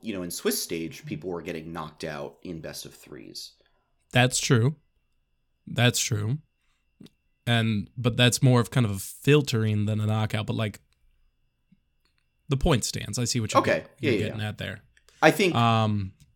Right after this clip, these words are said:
Speaker 1: I, I mean, I see where you're coming from, where
Speaker 2: like, once you make a solid bracket,
Speaker 1: Yeah. Yeah, this
Speaker 2: it
Speaker 1: is the
Speaker 2: should
Speaker 1: big
Speaker 2: always be
Speaker 1: match.
Speaker 2: best of five.
Speaker 1: Sure,
Speaker 2: Yeah.
Speaker 1: sure.
Speaker 2: This is
Speaker 1: Um,
Speaker 2: the final leg of the tournament.
Speaker 1: Right.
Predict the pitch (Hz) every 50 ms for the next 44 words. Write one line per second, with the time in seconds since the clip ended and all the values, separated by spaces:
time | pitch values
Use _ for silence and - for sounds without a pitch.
0 | _ _ _ _ - 147 165 160 156 - - 156 156 151 143 135 151 156 - -
1 | 143 113 110 107 98 101 98 - - 110 98 92 90 - - - 90 85 82 82
2 | 85 82 82 80 80 80 80 80 76 - - _ _ _ _ _ _ _ _ _
3 | _ - - 139 147 127 147 180 185 - 196 180 170 165 - 139 127 120 - -
4 | - - 147 127 131 127 123 117 101 - - 117 - - - - - - - -
5 | _ _ _ _ - - 98 78 64 - - _ - _ _ _ _ _ _ _
6 | _ - 92 92 82 - 135 135 131 - 160 139 123 117 113 110 107 90 - 120
7 | 101 113 110 110 - - 104 - 107 92 85 - - - - _ _ _ - -
8 | - 85 64 - - - - - - _ - - 57 - _ _ _ _ _ _
9 | _ _ _ _ - - 98 95 92 90 90 113 110 - 123 107 90 127 120 -
10 | - - 147 139 143 143 139 135 127 120 113 123 123 120 117 113 104 - - -
11 | - 120 110 104 104 101 101 101 - _ _ _ 78 80 73 71